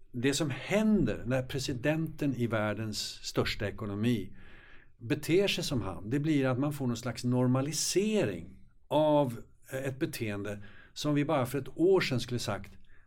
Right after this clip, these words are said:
"Det där, det där hör inte hemma i ett, ett, ett vettigt samhälle." Men, men nu, varenda dag kommer ju någonting.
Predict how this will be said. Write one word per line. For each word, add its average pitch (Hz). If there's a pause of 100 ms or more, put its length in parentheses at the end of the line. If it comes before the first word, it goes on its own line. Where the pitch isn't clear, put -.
(240)
"Det 127
där, 90
det 120
där 87
hör 139
inte 123
hemma 110
i 123
ett, -
ett, 110 (640)
ett -
vettigt 123
samhälle." 131 (380)
Men, 143
men 143
nu, 160
varenda 165
dag 185
kommer 139
ju 143
någonting. 98